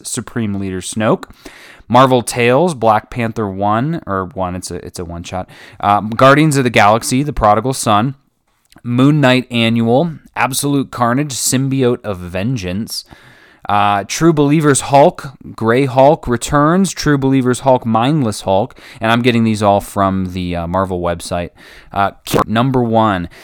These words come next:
I was actually really torn when I went to my comic shop to pick up, uh, my comics. They had added King Thor to my pull list.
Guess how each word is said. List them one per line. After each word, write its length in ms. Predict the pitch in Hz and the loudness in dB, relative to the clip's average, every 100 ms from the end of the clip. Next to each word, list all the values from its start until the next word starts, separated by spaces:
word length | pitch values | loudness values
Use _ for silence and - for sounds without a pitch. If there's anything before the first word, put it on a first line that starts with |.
| - | -12
I 100 | - | -4
was 180 | 117 113 - | -2 -2 -2
actually 340 | 113 - 143 | -4 -2 -2
really 240 | 117 127 120 | 0 -2 -2
torn 360 | - 120 107 | -2 0 0
when 100 | 95 | -2
I 40 | 95 | -2
went 180 | 101 | -4
to 80 | 107 | -4
my 120 | 107 | -6
comic 380 | 98 110 107 107 | -6 -4 -4 -4
shop 240 | - 98 - | -4 -4 -4
to 100 | 98 | -12
pick 280 | - 107 | -12 -8
up, 340 | 104 101 - - 90 | -2 -2 -4 -16 -10
uh, 160 | 87 | -8
my 160 | 85 87 | -8 -10
comics. 560 | - 151 160 139 110 - - - _ | -8 0 2 2 0 -6 -20 -20 _
They 180 | 120 | 0
had 240 | 131 123 104 | 2 2 0
added 480 | 107 113 117 104 98 | 0 2 2 -2 -6
King 320 | - 113 101 | -6 -4 -4
Thor 340 | 98 - 101 101 | -6 -4 -2 0
to 80 | 95 | -2
my 180 | 90 | -4
pull 440 | 85 - 123 117 95 | -6 -8 -2 0 0
list. 400 | 87 90 - | -4 -4 -8